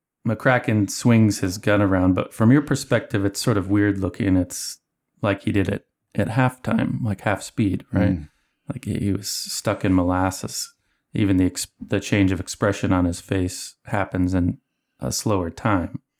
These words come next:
Speaker 1: But that's pushed out of your head as you turn your attention to James Clark and begin shaking him awake, and his eyes snap open, and you can see the shape,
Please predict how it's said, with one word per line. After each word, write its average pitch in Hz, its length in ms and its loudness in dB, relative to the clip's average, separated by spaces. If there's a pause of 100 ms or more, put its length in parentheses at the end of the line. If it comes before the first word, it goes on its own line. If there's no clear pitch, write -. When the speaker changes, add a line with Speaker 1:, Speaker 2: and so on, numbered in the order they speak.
(220)
Speaker 1:
But 98 280 -2 (400)
that's - 340 0
pushed - 340 -2
out 101 140 2
of 92 80 0
your 92 120 0
head 95 200 2
as 90 160 -4
you 95 200 0
turn 98 340 0
your 92 120 0
attention 98 420 -2
to 92 40 2
James 92 340 2
Clark - 360 -4
and 101 100 0
begin 95 240 2
shaking - 380 -4
him 101 160 4
awake, 90 260 0
and 92 120 -2
his 101 280 -2
eyes 101 340 -2
snap 101 360 0
open, 95 400 0 (500)
and 90 380 0 (140)
you 101 160 0
can 92 120 0
see 101 240 2
the 92 140 0
shape, - 480 -2